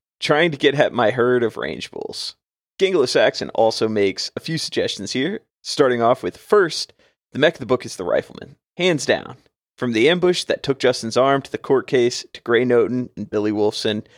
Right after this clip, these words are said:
to the final duel with Capet, it is far more important to the plot than even Yen Lo Wang." I agree completely. As you already know by now,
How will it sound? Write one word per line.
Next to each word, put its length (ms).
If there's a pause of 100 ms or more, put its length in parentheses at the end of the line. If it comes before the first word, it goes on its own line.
(220)
to 80
the 60
final 360
duel 200
with 140
Capet, 500
it 60
is 100
far 260
more 180
important 340
to 60
the 80
plot 320
than 120
even 360
Yen 200
Lo 160
Wang." 280 (320)
I 120
agree 580 (220)
completely. 680 (320)
As 180
you 80
already 200
know 160
by 140
now, 360